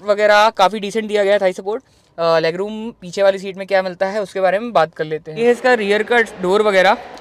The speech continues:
सेम वही डोर मिलते हैं जो आपको आगे मिलते हैं। अ, सैटिन फिनिश यहाँ मिलेगी। अ, एक लीटर की बॉटल आराम से आएगी। ये इसका पावर विंडो का कंट्रोल। अब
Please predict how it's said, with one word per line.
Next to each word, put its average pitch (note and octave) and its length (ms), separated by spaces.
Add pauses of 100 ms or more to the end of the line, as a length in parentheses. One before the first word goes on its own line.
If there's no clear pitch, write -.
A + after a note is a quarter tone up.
(140)
सेम G#3+ 200
वही A3 160
डोर A3 180
मिलते G3+ 260
हैं G3 380
जो E3+ 180
आपको E3 240
आगे F3 200
मिलते F3 200
हैं। F#3 160
अ, E3 640
सैटिन E3+ 340
फिनिश E3+ 280
यहाँ E3+ 140
मिलेगी। F3 380 (320)
अ, D3+ 200 (140)
एक E3+ 140
लीटर E3+ 240
की F3 60
बॉटल E3+ 240
आराम E3+ 320
से F#3+ 120
आएगी। F3+ 240
ये G3+ 240
इसका F3 180
पावर E3+ 220
विंडो F3+ 260
का G3+ 100
कंट्रोल। F#3+ 380 (600)
अब A#3 160